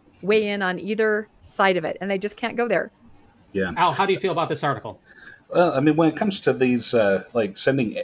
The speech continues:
Speaker 2: like, they will send aid to places, and the church is very,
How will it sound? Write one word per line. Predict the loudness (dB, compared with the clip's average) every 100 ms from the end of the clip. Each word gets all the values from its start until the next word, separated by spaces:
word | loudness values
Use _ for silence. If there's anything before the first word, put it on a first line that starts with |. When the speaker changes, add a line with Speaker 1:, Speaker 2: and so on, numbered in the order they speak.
| -10 -2
Speaker 2:
like, | -2 2
they | 4
will | 4 2
send | 2 0 0 -2
aid | -4 -2 -4 -6 -16 _
to | -8
places, | -2 -2 -2 -6 -6
and | -6
the | -4
church | -4 -4
is | -4
very, | 0 2 0